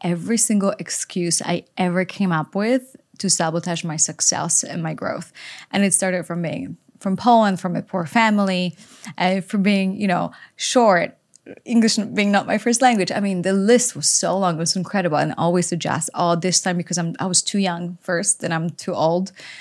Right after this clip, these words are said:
then I'm, like, not skiing enough," whatever the story I was telling myself. And she showed me, and she's like, "You know, they just keep coming up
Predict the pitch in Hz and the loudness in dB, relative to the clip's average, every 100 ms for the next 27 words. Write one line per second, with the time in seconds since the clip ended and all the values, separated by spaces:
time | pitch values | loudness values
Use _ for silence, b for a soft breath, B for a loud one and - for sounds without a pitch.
0 | B _ 190 185 175 160 - 190 170 - | B _ 0 0 -2 -6 -6 -4 -4 -2
1 | - - 196 190 180 233 294 202 - 185 | -2 0 2 0 4 4 6 4 2 0
2 | 170 160 165 190 175 165 165 - 170 165 | 2 2 0 0 0 0 -2 0 0 -2
3 | - - 170 170 165 165 - B B B | -6 -4 -2 0 0 -2 -6 B B B
4 | - 185 196 196 190 175 175 175 170 - | -4 0 2 2 0 -2 0 0 -2 -6
5 | _ _ 190 196 202 190 180 165 175 - | _ _ -2 0 2 0 -2 -2 -4 -4
6 | - 196 - 196 175 170 196 202 | -4 -6 -4 -6 -6 -4 -4 -4